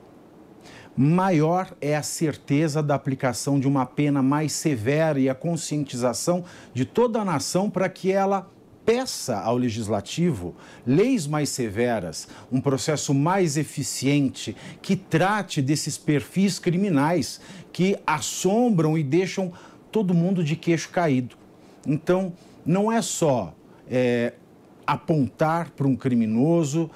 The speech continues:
dizer qual é o perfil desse criminoso, como é que ele agia, como é que ele pensava, como é que foi investigado, como é que foi solucionado,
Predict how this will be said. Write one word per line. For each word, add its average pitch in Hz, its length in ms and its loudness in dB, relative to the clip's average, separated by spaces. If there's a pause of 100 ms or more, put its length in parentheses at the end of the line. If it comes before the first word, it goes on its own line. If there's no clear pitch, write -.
(520)
dizer 139 420 2
qual 170 240 2
é 170 40 2
o 156 80 0
perfil 147 480 0
desse 131 280 -2
criminoso, 135 760 2
como 147 260 -2
é 147 60 0
que 147 140 -2
ele 123 180 2
agia, 117 460 2
como 147 280 -2
é 147 60 0
que 147 120 -2
ele 135 100 0
pensava, 147 720 0
como 151 240 -2
é 156 80 0
que 151 100 -14
foi 156 180 0
investigado, 143 800 0
como 156 220 -4
é 151 60 -4
que - 100 -12
foi 151 120 -4
solucionado, 147 680 -2